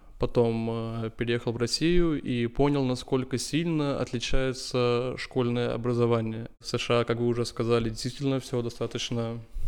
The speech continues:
в игривой, какой-то неофициальной, даже дурацкой манере всё происходит. Это, опять же, конечно же, не везде. Есть очень сильные школы, есть действительно достойные места,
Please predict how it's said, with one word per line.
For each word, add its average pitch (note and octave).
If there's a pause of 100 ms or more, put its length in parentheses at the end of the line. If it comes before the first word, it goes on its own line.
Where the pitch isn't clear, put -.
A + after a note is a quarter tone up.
(460)
в A#2+
игривой, A#2+
какой-то -
неофициальной, A#2
даже A2+ (640)
дурацкой A#2+
манере A2+
всё A2+
происходит. C#3+
Это, A#2+
опять A#2
же, A2
конечно A#2
же, A2
не A#2
везде. A2+
Есть B2+
очень A#2+
сильные A2+
школы, C3+
есть A2+
действительно A2+
достойные A2+
места, A#2